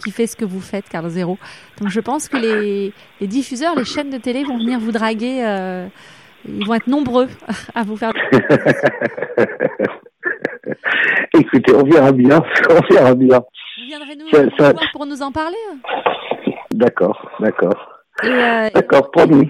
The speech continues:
Speaker 1: et on voit quand vos prochains documentaires, euh,
Speaker 2: Euh,
Speaker 1: notamment d'Hillary
Speaker 2: euh,
Speaker 1: Cli-, sur Hillary Clinton ?
Speaker 2: Euh, ça, c'est, je crois, la veille de la Convention démocrate, donc c'est le douze juillet.
Speaker 1: Parfait.
Speaker 2: C'est le douze juillet sur Arte à vingt heures cinquante.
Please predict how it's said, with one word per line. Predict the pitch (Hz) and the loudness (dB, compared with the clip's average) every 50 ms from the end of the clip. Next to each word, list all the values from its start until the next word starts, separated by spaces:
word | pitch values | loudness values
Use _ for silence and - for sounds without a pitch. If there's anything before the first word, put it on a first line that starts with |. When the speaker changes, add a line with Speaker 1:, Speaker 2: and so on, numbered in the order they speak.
| - - | 0 -4
Speaker 1:
et | - 294 311 | -2 -2 0
on | 320 320 | 0 0
voit | 294 330 330 | 0 0 -2
quand | - - 349 359 381 | 0 -2 -4 -2 -2
vos | 392 339 | -4 -4
prochains | 285 - 320 302 - - 311 285 | -4 -4 -6 -6 -6 -6 -8 -8
documentaires, | 277 277 - - - 277 269 269 247 - - 285 311 349 339 294 269 | -8 -12 -12 -14 -16 -12 -12 -12 -10 -8 -6 -6 -6 -6 -6 -6 -6
euh, | 277 262 254 247 247 247 240 233 233 233 233 233 233 233 240 240 240 240 233 220 220 214 208 - - 220 - - 240 240 185 - 220 233 - | -4 -4 -4 -6 -8 -10 -10 -10 -10 -10 -10 -10 -8 -8 -8 -8 -10 -10 -10 -10 -12 -12 -12 -14 -14 -14 -14 -12 -12 -12 -12 -12 -12 -4 -2
Speaker 2:
Euh, | - 117 117 120 120 | 0 2 2 0 0
Speaker 1:
notamment | - 269 262 262 240 247 254 262 | -2 0 0 0 0 0 -4 -6
d'Hillary | 226 240 247 233 254 254 | -6 -4 -2 0 0 -2
Speaker 2:
euh, | - | -2
Speaker 1:
Cli-, | - 247 233 196 | -6 -8 -8 -6
sur | - - 247 | -4 -4 -4
Hillary | 247 226 226 240 240 240 | -4 -4 -4 -4 -6 -6
Clinton ? | 220 254 247 226 - 262 302 339 311 240 247 240 _ _ _ _ _ _ _ _ _ - | -6 -8 -8 -8 -8 -8 -8 -8 -10 -12 -12 -14 _ _ _ _ _ _ _ _ _ 0
Speaker 2:
Euh, | 143 143 139 135 135 123 - | 2 4 4 4 2 4 4
ça, | 180 185 - - | 2 2 4 4
c'est, | 180 165 156 151 151 147 151 151 151 151 151 151 147 123 | 4 6 6 6 6 6 6 4 2 2 2 2 2 0
je | - - | -2 -2
crois, | - - 170 160 | 0 2 4 4
la | 147 135 | 6 4
veille | 117 135 170 185 196 | 6 6 6 6 6
de | 175 180 | 6 4
la | 165 156 - | 4 4 2
Convention | - 156 147 139 135 135 - - - 143 | 2 0 2 2 2 0 0 2 2 4
démocrate, | 139 131 131 123 117 - 139 170 165 151 | 4 4 2 0 0 2 2 2 2 2
donc | - 143 151 147 - - | 2 2 2 2 2 0
c'est | 139 | 2
le | 117 110 110 | 2 2 -2
douze | - - 180 165 | 0 0 0 2
juillet. | 127 - 135 135 120 107 90 - - - _ _ _ _ _ _ _ _ _ _ _ _ _ _ _ _ _ | 2 2 0 2 2 0 0 -2 -6 -12 _ _ _ _ _ _ _ _ _ _ _ _ _ _ _ _ _
Speaker 1:
Parfait. | - 311 294 - - - - - | -4 -4 -4 -4 -10 -14 -2 -2
Speaker 2:
C'est | - | 0
le | 117 127 131 | 2 2 0
douze | 127 135 180 185 160 | 2 2 4 4 4
juillet | 143 127 123 143 147 147 139 151 175 180 | 2 2 0 2 4 4 6 6 6 4
sur | 175 - 170 123 | 4 2 4 4
Arte | 131 127 - - - | 4 2 2 0 -2
à | 156 151 156 160 156 147 131 | 0 2 4 4 4 4 4
vingt | 123 135 123 120 | 2 0 0 0
heures | 120 107 - - | 0 -2 -2 -2
cinquante. | 107 92 - - - - | -4 -4 -4 -6 -8 -8